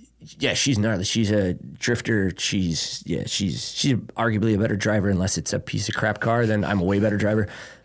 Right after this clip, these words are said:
Anyway, um, going too far into that. Uh, but no, to that point, she says, "I want it." Like, "I went to the Mint four hundred, uh, in twenty twenty.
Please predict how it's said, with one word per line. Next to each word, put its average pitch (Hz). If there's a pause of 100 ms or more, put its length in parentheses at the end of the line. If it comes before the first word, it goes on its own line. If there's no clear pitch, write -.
(120)
Anyway, 92 (420)
um, 120 (640)
going 123
too 143
far 151
into 170
that. -
Uh, 135
but 180
no, 175
to 135
that 165
point, 143 (500)
she 156
says, 135
"I 123
want 131
it." 123
Like, 110
"I 117
went 104
to -
the 139
Mint 131
four 120
hundred, 120 (360)
uh, 90
in 101
twenty 107
twenty. 120